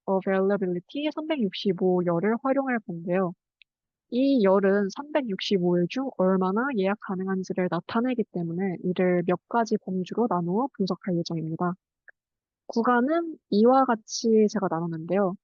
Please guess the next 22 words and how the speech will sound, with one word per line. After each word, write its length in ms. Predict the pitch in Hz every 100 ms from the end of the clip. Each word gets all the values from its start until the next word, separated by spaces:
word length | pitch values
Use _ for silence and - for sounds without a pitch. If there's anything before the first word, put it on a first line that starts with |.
| _ _ _ _ -
구간을 400 | 226 311 330 269
나누는 640 | 185 202 240 247 247 240
거는 380 | 214 185 180 185
이제 100 | 175 -
분석가의 540 | 196 196 214 - 208 -
판단에 400 | 311 349 359 330
따라 220 | - 226 214
조금씩 360 | 196 190 196 -
다르기 340 | - 185 190 -
때문에 340 | 226 233 196 262 330
이제 140 | 277 175
여러분들은 560 | 180 190 196 175 185 285 -
다르게 340 | - 208 220 214
구간을 300 | 180 190 185
나누고 300 | 170 170 180
싶으시다면 640 | 190 - 254 - 185 220 320 -
그렇게 260 | 185 -
하시면 300 | 180 190 180
됩니다. 360 | 175 - - 202 - _ _ _ _ _ _ _ _ _ _ _ _ _ _ _ _ _ _ _ _ -
여기 160 | 247 262
코드를 680 | - 359 381 359 349 330
이제 120 | 240